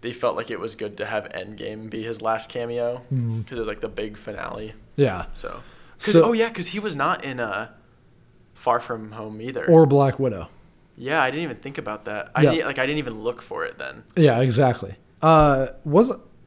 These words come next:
Speaker 2: he was in Homecoming as, like, the, the coffee shop owner at the end, right?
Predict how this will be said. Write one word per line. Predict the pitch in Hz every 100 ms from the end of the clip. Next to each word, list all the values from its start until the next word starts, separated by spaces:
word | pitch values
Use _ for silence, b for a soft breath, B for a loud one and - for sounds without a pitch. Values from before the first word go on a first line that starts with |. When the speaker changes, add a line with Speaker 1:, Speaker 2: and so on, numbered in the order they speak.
| -
Speaker 2:
he | - 214
was | 233 208 190
in | 170 147 135 - b b
Homecoming | - 233 226 - 156 143 135
as, | 135 -
like, | 147 117
the, | 127 123
the | 120 123
coffee | 113 - 180 -
shop | 131 131 120
owner | 127 123
at | 117
the | 127
end, | 127 98 92
right? | 104 120